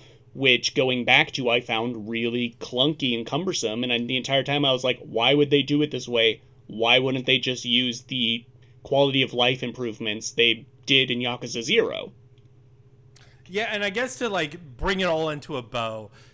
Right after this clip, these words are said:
Speaker 2: to go back to Brendan, there are some people that would look at, like, the trajectory and realize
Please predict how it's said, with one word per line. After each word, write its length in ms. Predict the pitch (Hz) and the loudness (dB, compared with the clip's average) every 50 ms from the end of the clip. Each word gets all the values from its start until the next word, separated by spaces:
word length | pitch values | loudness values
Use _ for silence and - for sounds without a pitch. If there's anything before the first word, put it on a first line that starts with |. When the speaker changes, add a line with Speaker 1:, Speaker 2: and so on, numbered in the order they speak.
| - - | -20 -20
Speaker 2:
to 100 | - 180 | -16 -8
go 140 | 156 180 175 | -6 -4 -2
back 220 | 180 180 175 175 | -2 -2 -2 -4
to 100 | - 156 | -6 -12
Brendan, 680 | 123 - 120 120 127 123 123 120 110 117 113 110 107 104 - - - - - - - - _ - | -12 -10 -8 -6 -6 -6 -6 -8 -10 -10 -10 -12 -14 -16 -20 -20 -20 -20 -20 -20 -20 -20 _ -4
there 180 | 185 180 226 | -2 0 0
are 240 | 247 208 202 214 214 | 2 2 2 0 0
some 240 | 196 - - 196 175 | -2 -4 -6 -6 -6
people 300 | - - 247 214 202 190 | -8 -10 -10 -10 -8 -4
that 180 | 170 165 160 156 | -4 -2 -2 -4
would 100 | 160 143 | -6 -8
look 260 | 139 165 202 202 - | -8 -8 -8 -6 -6
at, 300 | 185 165 151 151 135 143 | -6 -6 -6 -6 -8 -8
like, 240 | 147 143 131 123 - - | -8 -6 -8 -8 -12 -18
the 280 | - 160 135 135 151 143 | -16 -12 -8 -6 -8 -8
trajectory 760 | - - 165 151 131 131 160 160 156 - - 156 147 143 147 | -8 -8 -10 -10 -8 -8 -8 -8 -8 -8 -10 -12 -10 -10 -10
and 280 | 143 139 139 139 135 131 | -12 -12 -14 -14 -12 -10
realize 640 | 170 202 220 190 160 151 143 139 135 131 127 120 | -8 -6 -6 -4 -4 -4 -4 -6 -6 -8 -10 -12